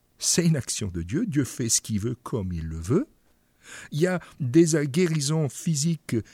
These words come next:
spirituelles, morales, mentales qui se font tout simplement juste par le fait d'avoir écouté et avoir placé notre foi en Dieu.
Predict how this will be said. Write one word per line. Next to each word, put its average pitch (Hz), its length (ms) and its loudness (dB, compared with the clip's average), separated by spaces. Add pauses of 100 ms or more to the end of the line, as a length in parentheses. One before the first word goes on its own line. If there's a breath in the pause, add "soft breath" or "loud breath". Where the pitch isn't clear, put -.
spirituelles, 151 1000 -2
morales, 151 680 0
mentales 175 580 2
qui 160 120 -6
se 147 200 -2
font 165 260 0 (300 loud breath)
tout 180 100 -2
simplement 160 640 0
juste 135 380 0
par 131 200 -6
le 127 100 -2
fait 143 180 -4
d'avoir 120 400 -2
écouté 180 500 0
et 123 220 0 (160)
avoir 101 380 -4
placé 165 420 -4
notre 113 260 -4
foi 247 240 -4
en 135 140 4
Dieu. 120 200 -2